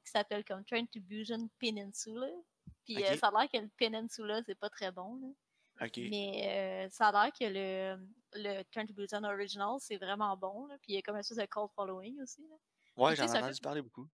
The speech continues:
Speaker 1: c'est un film, euh, sud-coréen, là. Puis de façon générale, euh, moi, ce que j'ai vu de la Corée du Sud, c'est relativement bien,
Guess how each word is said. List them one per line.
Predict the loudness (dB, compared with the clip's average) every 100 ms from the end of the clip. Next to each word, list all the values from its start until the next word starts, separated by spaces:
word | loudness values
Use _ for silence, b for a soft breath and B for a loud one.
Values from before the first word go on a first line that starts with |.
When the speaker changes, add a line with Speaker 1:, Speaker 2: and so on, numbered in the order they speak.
| _
Speaker 1:
c'est | -14 -14 -10 -4
un | -4
film, | -4 -2
euh, | 0 0 -2
sud-coréen, | -2 -4 0 0 0 -4 -6 -6
là. |
Puis | -8 -2
de |
façon | -2 -2 -6
générale, | -4 -2 -2 -2
euh, | -4 -6
moi, | -4 -4
ce |
que | -4
j'ai | -4 -6
vu | -10
de | -6
la | -6
Corée | -6 -8
du | -10
Sud, | -10 -14
c'est | -14 -20 _ -14 -8
relativement | -4 -4 -4 -10 -4 -4
bien, | -4 -10